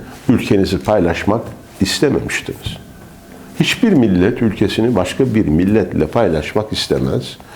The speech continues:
Bunu da anlayışla karşılayacağınızı düşünüyoruz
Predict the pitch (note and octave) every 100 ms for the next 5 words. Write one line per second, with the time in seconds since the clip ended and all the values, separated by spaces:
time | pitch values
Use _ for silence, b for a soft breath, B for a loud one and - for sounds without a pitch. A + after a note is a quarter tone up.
0 | B B B A#2 E3+ C4 G3+ E3 - -
1 | - - - A2+ C#3 F3 - A#2+ G2 G#2
2 | F2+ - F2 D#2+ E2 C#2+ B1+ - C2 F2+
3 | - B2+ C#3+ C#3 D3+